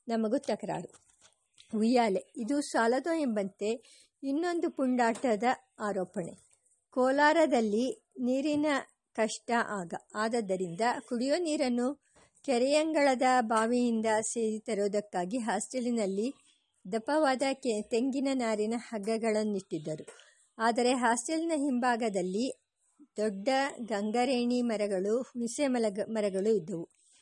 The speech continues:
ನಾವು ಆ ಹಗ್ಗಗಳನ್ನು ಈ ಮರಗಳ ರೆಂಬೆಗೆ ಕಟ್ಟಿ ಉಯ್ಯಾಲೆ ಆಡುತ್ತಿದ್ದುದುಂಟು. ಅಡಿಗೆಯವರು ಕೂಗಿಕೊಳ್ಳುವರು, ನಾವು ಇನ್ನೂ ಗಟ್ಟಿಯಾಗಿ ಕೂಗುವೆವು. ಕಡೆಗೆ ಒಂದು ದಿನ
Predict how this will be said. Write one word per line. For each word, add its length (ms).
ನಾವು 280
ಆ 260
ಹಗ್ಗಗಳನ್ನು 880
ಈ 220
ಮರಗಳ 400
ರೆಂಬೆಗೆ 500
ಕಟ್ಟಿ 360
ಉಯ್ಯಾಲೆ 920
ಆಡುತ್ತಿದ್ದುದುಂಟು. 920
ಅಡಿಗೆಯವರು 1040
ಕೂಗಿಕೊಳ್ಳುವರು, 1080
ನಾವು 280
ಇನ್ನೂ 280
ಗಟ್ಟಿಯಾಗಿ 580
ಕೂಗುವೆವು. 580
ಕಡೆಗೆ 280
ಒಂದು 260
ದಿನ 160